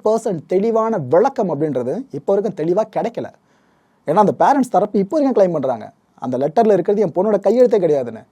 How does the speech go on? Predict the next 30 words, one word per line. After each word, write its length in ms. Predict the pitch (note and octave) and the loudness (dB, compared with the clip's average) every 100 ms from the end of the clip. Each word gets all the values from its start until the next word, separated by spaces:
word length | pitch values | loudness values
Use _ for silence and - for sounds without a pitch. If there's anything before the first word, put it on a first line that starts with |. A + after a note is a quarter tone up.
| _ _ _ - | _ _ _ -2
ஆனா 140 | F3 | 2
நீதிமன்றத்துல 760 | D#3+ D#3 A#3 G#3+ F#3 E3+ F3 F#3+ A3+ | 2 4 4 4 2 2 2 2 0
அந்த 200 | - C#3+ | -4 -2
லெட்டரை 340 | C3+ D#3+ C4+ G3 | 0 4 4 4
பேஸா 240 | E3 G#3 G3 | 2 4 4
வச்சு 200 | C#3+ C#3 | 2 0
தான் 180 | C3 G3+ | -4 -4
நீதிபதியை 500 | B2+ D#3+ A3+ D#3 F#3+ | -2 2 4 4 4
கருத்து 300 | A#3 G3 A#3+ | 4 4 4
தெரிவிச்சிருக்காரு. 580 | F#3+ D#3 C3 B2+ A#2 A2 - - - | 2 0 -2 -6 -8 -10 -12 -16 -10
"இது 160 | C3+ | -4
போல 160 | D#3+ F3 | 4 6
ஆசிரியர்கள் 580 | D3+ F#3 E3+ D#3+ F#3+ D#3+ | 6 4 2 2 2 2
இதை 100 | D3+ | 0
சொல்லியிருக்காங்க, 480 | E3 E3+ D#3+ C#3 C3+ C#3+ | 2 0 2 0 0 0
அந்த 200 | C3 C#3 | 0 2
பொண்ணு 240 | C#3 D#3+ G#3 | 2 4 6
அதுக்கப்புறம் 420 | E3 E3 D#3 F3 | 6 6 4 4
தான் 80 | F3+ | 4
இந்த 100 | C#3+ | 4
முடிவை 160 | F3 F3 | 6 8
எடுத்திருக்காங்க, 640 | C#3 C3 B2+ B2+ C#3 C#3 A2+ | 6 2 0 2 2 2 0
அறிவுரை 400 | B2 C#3+ F#3 G3+ | 0 2 8 8
வழங்குறது 380 | G3 F#3+ G3+ G3 | 8 6 8 8
ஆசிரியரோட 360 | F3+ A3+ G3 E3+ D#3+ | 8 6 6 6 6
வேலை 100 | F3 | 4
தானே, 140 | E3+ | 2
அதை 100 | C#3 | 4
தானே 160 | F#3+ A3 | 4 4
பண்ணியிருக்காங்க", 400 | F3 F3+ E3 C#3 | 2 0 0 4